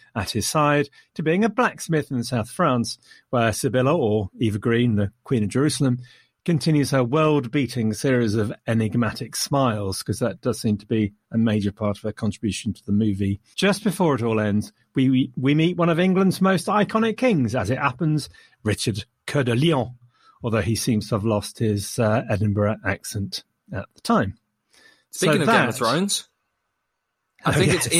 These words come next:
Speaker 2: Ian Glenn from Game of Thrones who plays Richard the Lionheart.
Speaker 1: Okay, very good. Game of Thrones. So, that is the story in brief. I thought I did rather well there, I should summarise it so briefly.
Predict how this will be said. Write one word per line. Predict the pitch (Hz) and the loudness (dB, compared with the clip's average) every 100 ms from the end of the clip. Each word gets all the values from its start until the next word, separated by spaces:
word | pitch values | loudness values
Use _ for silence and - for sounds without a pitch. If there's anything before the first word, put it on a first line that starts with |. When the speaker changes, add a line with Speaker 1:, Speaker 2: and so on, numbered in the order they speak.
| 170 | 2
Speaker 2:
Ian | 160 | 2
Glenn | 139 165 113 135 | 0 -2 -2 -4
from | 147 143 | -4 -2
Game | 147 147 | -2 -2
of | 135 | -2
Thrones | 160 120 117 | -2 -2 -4
who | 139 | -6
plays | 123 131 127 - - | -2 -2 0 -4 -4
Richard | 143 139 | -6 -4
the | 151 | -2
Lionheart. | 170 185 117 - - _ _ _ _ _ - | -2 -2 -4 -10 -12 _ _ _ _ _ -6
Speaker 1:
Okay, | 165 165 | 0 0
very | 139 143 135 | 2 0 2
good. | 127 107 107 _ | 0 -2 -6 _
Game | 147 127 | -6 -6
of | 123 | -4
Thrones. | 139 110 107 - _ - - - | -4 -4 -6 -12 _ -20 -20 -10
So, | - 220 131 113 - 120 | 0 2 2 -2 -8 -4
that | 220 226 | 2 2
is | 220 185 135 | 2 0 -2
the | 180 | -6
story | - - 165 120 104 95 101 _ _ _ - | -4 0 2 2 0 -4 -10 _ _ _ -2
in | 151 135 123 | 0 0 0
brief. | 139 113 95 165 | 0 0 0 -2
I | |
thought | 143 139 | 0 0
I | |
did | 113 117 | 0 0
rather | 123 120 | 0 -2
well | 165 190 110 | 0 0 2
there, | 104 113 | 0 -4
I | |
should | - 107 - | -6 -8 -6
summarise | 107 101 113 101 | -2 0 0 -2
it | 120 | -6
so | - | -6
briefly. | 117 120 - 107 | -2 -2 0 -2